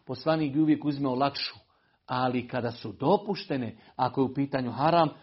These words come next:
Allahu poslanik alejhi salatu vesselam bio je daleko od harama.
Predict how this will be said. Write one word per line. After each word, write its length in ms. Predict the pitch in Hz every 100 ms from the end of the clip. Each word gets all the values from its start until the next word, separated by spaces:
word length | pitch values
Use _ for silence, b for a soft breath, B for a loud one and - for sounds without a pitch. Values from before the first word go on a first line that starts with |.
| B
Allahu 340 | 123 139 139
poslanik 440 | 127 - 139 131 127
alejhi 240 | 135 123
salatu 320 | 127 131 135
vesselam 420 | 117 - 135 135 120
bio 180 | 131
je 240 | 131 131 - B B
daleko 460 | 117 123 135 135 127
od 100 | 117
harama. 460 | 127 135 139 127